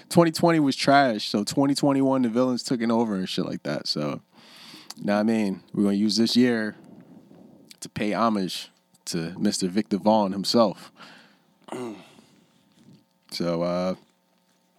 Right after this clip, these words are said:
all right, man. So this, this track here is, uh, it's called, well, it's from Ballskin from his album Born Like This.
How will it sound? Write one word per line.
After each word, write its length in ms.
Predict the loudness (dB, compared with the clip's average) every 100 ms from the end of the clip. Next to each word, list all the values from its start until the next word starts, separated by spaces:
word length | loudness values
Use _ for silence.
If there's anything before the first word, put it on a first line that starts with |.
| _ -2
all 80 | 0
right, 160 | 2 0
man. 240 | -4 -4
So 220 | 0 0
this, 160 | 0 0
this 180 | 0 2
track 300 | 4 4 4
here 240 | 2 2
is, 160 | 0 0
uh, 400 | 0 0 -2 -6 _
it's 100 | -10
called, 380 | -2 2 2 -2 -6
well, 220 | 0 0
it's 100 | 0
from 160 | -4 2
Ballskin 640 | 4 4 0 -2 -4 -2
from 360 | -4 -4 -6 -10 _ -20 -20 -20 -20 _
his 160 | -10 -2
album 320 | 0 2 -2
Born 320 | -2 -2 0
Like 220 | -2 -4 -6
This. 400 | -8 -8 -10